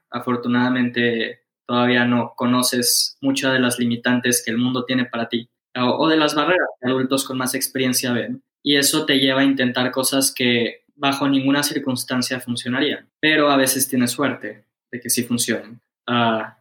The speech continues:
y, y eso te lleva a un breakthrough, ¿no? A un, a, a la creación de un nuevo producto, a la creación de un nuevo servicio.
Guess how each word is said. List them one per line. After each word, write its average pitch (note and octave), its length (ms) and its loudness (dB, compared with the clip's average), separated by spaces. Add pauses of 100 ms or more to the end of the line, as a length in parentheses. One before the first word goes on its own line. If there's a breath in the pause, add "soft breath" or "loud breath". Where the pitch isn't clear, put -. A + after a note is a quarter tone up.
(120)
y, A#2+ 260 4 (300)
y B2+ 100 2
eso A#2+ 220 2
te A#2+ 140 0
lleva A2+ 640 0
a C3 120 0
un C3+ 100 2
breakthrough, A2 460 0
¿no? C3 140 2
A A#2+ 160 2
un, A#2 400 -2 (240)
a, C3 60 -2
a C3 200 -2
la B2 120 0
creación C3 420 2
de C3 60 2
un C3 60 0
nuevo B2 200 2
producto, A#2+ 360 0
a - 20 2
la A#2+ 100 0
creación B2+ 380 0
de B2+ 60 -4
un B2+ 80 2
nuevo A#2+ 160 2
servicio. - 520 -6